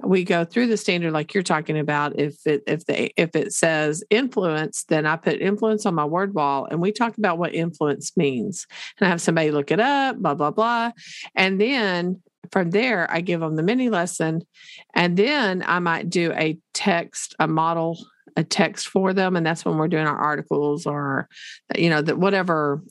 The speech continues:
is required from the district as far as the reading that we have to do. So I'll model it or anything that you and I have found, those types of things.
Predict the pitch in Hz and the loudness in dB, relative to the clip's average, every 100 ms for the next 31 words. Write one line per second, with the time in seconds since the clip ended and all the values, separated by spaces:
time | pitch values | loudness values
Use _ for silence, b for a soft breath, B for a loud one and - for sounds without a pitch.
0 | - 185 170 - - 151 160 156 160 151 | 0 2 2 0 2 2 0 -2 -2 0
1 | 147 156 160 - 165 170 156 139 143 143 | 0 0 -2 -2 -2 -2 0 2 2 0
2 | - 139 151 156 170 170 175 190 - 190 | 0 0 0 0 0 0 0 0 0 2
3 | 202 247 B B B - - 165 - 165 | 2 0 B B B -4 0 0 2 0
4 | 170 165 165 170 170 170 170 156 170 175 | 0 0 0 0 0 0 0 0 0 0
5 | 185 170 160 156 151 151 165 151 151 151 | 0 0 0 0 0 0 -2 -2 -2 0
6 | 151 147 160 - 147 139 160 160 151 143 | 0 0 -2 -2 -4 -4 -4 -2 0 0
7 | 160 - | -2 -6